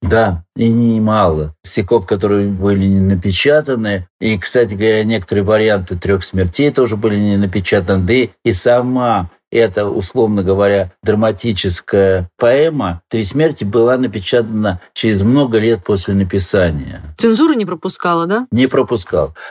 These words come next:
Speaker 1: Но посмотрите, все-таки, несмотря на то, что он был тихий, и, как нам рассказывал Лохенвальд, в общем, ходил на юбилеи царские,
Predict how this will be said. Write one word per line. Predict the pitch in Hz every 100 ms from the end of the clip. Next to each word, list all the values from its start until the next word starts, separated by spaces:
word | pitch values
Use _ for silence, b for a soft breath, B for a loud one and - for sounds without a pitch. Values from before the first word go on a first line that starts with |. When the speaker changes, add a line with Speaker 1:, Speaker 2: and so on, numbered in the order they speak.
| -
Speaker 1:
Но | 131
посмотрите, | 131 127 143 147 151 127 92 87 80 _
все-таки, | - - 165 175 131 -
несмотря | 95 92 117 117 110
на |
то, | 98 104
что | -
он | 101 95
был | 98 90
тихий, | 127 131 104 90 85 -
и, | 110 90
как | 107 92 -
нам | 101 104 101
рассказывал | 98 95 - 98 92 90
Лохенвальд, | 90 - 101 101 92 80 - _
в | 101
общем, | 92 98
ходил | 87 107 95 98 95
на | 92
юбилеи | 92 95 95 117 151 147
царские, | - 101 85 78 - 87 82